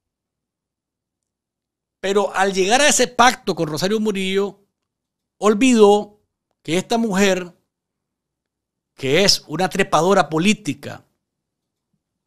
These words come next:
de poca monta, pero, pero con toda la, hace todo lo que tiene que hacer para apartar a quien está en su camino.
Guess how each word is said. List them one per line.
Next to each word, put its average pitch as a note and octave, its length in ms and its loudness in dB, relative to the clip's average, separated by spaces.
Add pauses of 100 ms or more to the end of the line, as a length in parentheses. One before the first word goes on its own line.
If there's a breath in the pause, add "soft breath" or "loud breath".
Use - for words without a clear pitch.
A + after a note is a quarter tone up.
(380)
de A#2 140 -14
poca F3 300 0
monta, F3+ 460 2
pero, G#2+ 340 -12
pero G#2 320 -20
con A2+ 160 -20
toda F3+ 340 0
la, F3 340 -2 (520)
hace - 280 -2
todo A#3 260 6
lo A#3 80 2
que F3+ 100 -10
tiene G#3 180 -6
que G3 60 -10
hacer F#3 160 -6
para G3 140 -2
apartar E3+ 440 -2
a G3+ 80 0
quien E3 160 -8
está F3 320 -6
en E3+ 120 -8
su C#3 120 -14
camino. D3 580 -4